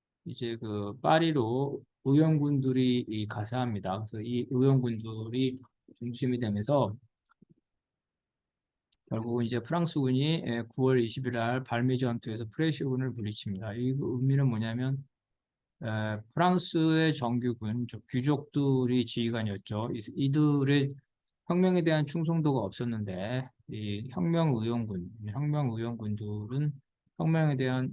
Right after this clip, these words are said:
음, 충성도가 높겠죠. 그래서 이들이 중심이 되면서 점차, 아,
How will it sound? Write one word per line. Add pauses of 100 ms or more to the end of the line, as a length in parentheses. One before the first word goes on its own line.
음,
충성도가
높겠죠. (400)
그래서 (520)
이들이
중심이
되면서
점차, (580)
아,